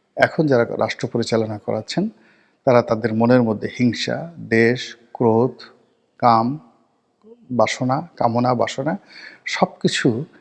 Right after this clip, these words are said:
একেবারে টনিক বানিয়ে এই আওয়ামী লীগের বিরুদ্ধে, শেখ হাসিনার বিরুদ্ধে যেটা ব্যবহার করছেন, এটা আসলে এভাবে হয় না। একটা নির্দিষ্ট জায়গাতে গিয়ে রিকনসিলিয়েশন করতে হয়,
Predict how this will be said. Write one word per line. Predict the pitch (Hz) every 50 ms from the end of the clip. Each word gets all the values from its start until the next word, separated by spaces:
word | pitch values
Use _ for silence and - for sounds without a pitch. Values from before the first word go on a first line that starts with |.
| _ _ -
একেবারে | - 123 - - 123 120 110 104 _
টনিক | - 135 123 135 147 170 156 127
বানিয়ে | 113 110 101 104 101 104 110 147 220 269 - _ _ _ _ _ _ _ _ _ _ _ _ _ _ _ -
এই | 131 117 113 113 -
আওয়ামী | - 131 135 143 151 156
লীগের | 151 131 139 120
বিরুদ্ধে, | 110 117 107 107 101 - 143 165 185
শেখ | - - - - -
হাসিনার | - - - 123 117 113 104
বিরুদ্ধে | 104 117 113 123 139
যেটা | 117 - 104 120 104
ব্যবহার | 98 107 107 101 - 110 120 113
করছেন, | - - 113 - - - - 185 247 254 - - _ _ _ _ _ _ _ _ _ _ _ _ _ _ _ _ _ _ -
এটা | 160 147 - 170
আসলে | 131 - - 127 120 113
এভাবে | 107 101 101 101 - 98
হয় | - - - 110 110 104 104 -
না। | 92 - - _ _ _ _ _ _ _ _ _ _ _ _ _ - -
একটা | 135 - - 165 143 131 156
নির্দিষ্ট | 170 147 131 135 135 135 151 147 - - 143
জায়গাতে | 123 117 117 120 117 117 117 151 139 120
গিয়ে | 110 117 120 117
রিকনসিলিয়েশন | 117 123 120 - 135 135 127 - - 147 135 120 - - - 98
করতে | - - - - - - -
হয়, | - - -